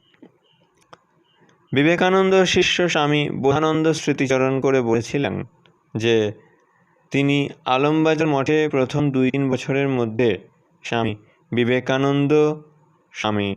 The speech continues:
ব্রহ্মানন্দ ও স্বামী তুরীয়ানন্দজি ছাড়া অপর সব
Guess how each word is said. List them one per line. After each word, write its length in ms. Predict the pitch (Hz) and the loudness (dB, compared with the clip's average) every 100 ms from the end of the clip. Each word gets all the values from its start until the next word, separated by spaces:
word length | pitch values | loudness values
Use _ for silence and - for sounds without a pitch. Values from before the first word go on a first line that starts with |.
| - | -4
ব্রহ্মানন্দ 880 | 113 113 113 120 139 143 143 151 160 165 _ _ - | -2 0 0 0 0 -2 0 0 0 -4 _ _ -2
ও 260 | 117 110 - | 0 -2 -6
স্বামী 500 | - 120 110 110 107 - | -6 -4 -2 -4 -6 -2
তুরীয়ানন্দজি 840 | 139 131 131 139 143 143 143 143 143 | 0 2 2 0 0 0 0 0 -4
ছাড়া 540 | - 120 123 107 - - - | -6 -2 -2 -2 -6 -16 -6
অপর 360 | 123 123 147 151 | -4 0 -2 -2
সব 340 | - 156 | 0 0